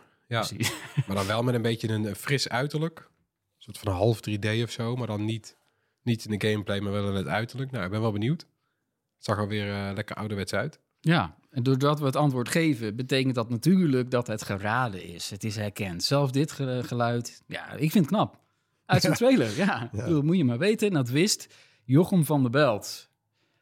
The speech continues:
Speaker 2: Die wist ook precies uit welk moment van de trailer heeft hij echt verdiend, hè, dat Bright T-shirt.
Speaker 3: Ja.
Speaker 2: Ik vind, ik vind het indrukwekkend elke keer weer die
Speaker 1: Ja.
Speaker 2: geluiden, toch?
Speaker 1: Ja.
Speaker 2: Jullie, het is voor ons wel lastig, want, eh, wij moeten nu weer een nieuw geluid zoeken. En van, we moeten toch
Speaker 3: Wij hebben
Speaker 2: eens
Speaker 3: ook, ook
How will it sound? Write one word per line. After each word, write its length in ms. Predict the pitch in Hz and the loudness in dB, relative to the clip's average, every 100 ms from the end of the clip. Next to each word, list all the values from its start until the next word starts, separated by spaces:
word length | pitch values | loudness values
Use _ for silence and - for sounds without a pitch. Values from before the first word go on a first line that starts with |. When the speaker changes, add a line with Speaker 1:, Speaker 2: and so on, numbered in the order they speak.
| _ | _
Speaker 2:
Die 220 | 120 131 | 4 6
wist 200 | 131 139 | 6 2
ook 140 | - 135 | 0 0
precies 460 | 131 - 170 139 127 | 0 2 0 -2 0
uit 200 | 135 123 | -2 2
welk 220 | 127 139 | 0 0
moment 380 | 123 120 151 156 | 0 4 4 4
van 100 | 147 | 0
de 60 | |
trailer 420 | 131 143 131 127 123 | 0 0 0 0 2
heeft 200 | 127 139 | 0 -2
hij 100 | 117 | -4
echt 140 | 139 | -4
verdiend, 300 | 139 135 127 | 0 2 2
hè, 140 | 123 | 0
dat 140 | 147 135 | 0 0
Bright 240 | 123 113 | 0 -2
T-shirt. 200 | 113 113 | -2 0
Speaker 3:
Ja. 240 | 107 110 98 | 2 2 0
Speaker 2:
Ik 80 | 117 | 0
vind, 200 | 127 - - | 0 -2 -6
ik 180 | 90 - | -12 -4
vind 160 | 180 | -4
het 80 | - | -2
indrukwekkend 600 | 247 196 180 143 190 160 | 0 4 4 2 0 0
elke 200 | 143 127 | 0 0
keer 200 | 127 127 | 0 0
weer 200 | 113 117 | 0 0
die 80 | 117 | 2
Speaker 1:
Ja. 200 | 175 147 | 2 2
Speaker 2:
geluiden, 400 | 123 117 113 101 | -2 -2 -2 -2
toch? 300 | - 262 - _ _ _ | 2 2 0 _ _ _
Speaker 1:
Ja. 340 | 160 123 120 - _ _ _ | 2 2 0 -8 _ _ _
Speaker 2:
Jullie, 520 | 151 175 185 147 143 | 4 6 4 0 0
het 140 | 170 165 147 | 0 0 -4
is 120 | 151 | -2
voor 100 | 226 | 4
ons 100 | 247 | 6
wel 140 | 185 190 | 6 4
lastig, 420 | 180 226 131 127 | 2 0 -2 0
want, 320 | 147 143 - | 0 0 -2
eh, 120 | 147 143 | -2 0
wij 140 | 160 | 4
moeten 240 | 156 175 | 4 4
nu 100 | 175 | 2
weer 160 | 143 156 | 4 2
een 80 | 151 | 2
nieuw 160 | 180 | 2
geluid 320 | 185 170 165 165 | 2 4 4 4
zoeken. 480 | 185 175 165 160 | 2 2 0 2
En 120 | 147 139 | 0 0
van, 220 | 139 117 | -2 -2
we 80 | 123 | -2
moeten 220 | 120 - | -2 0
toch 20 | |
Speaker 3:
Wij 80 | 123 | 2
hebben 180 | 147 170 | 2 2
Speaker 2:
eens 80 | |
Speaker 3:
ook, 40 | |
ook 60 | 196 | 0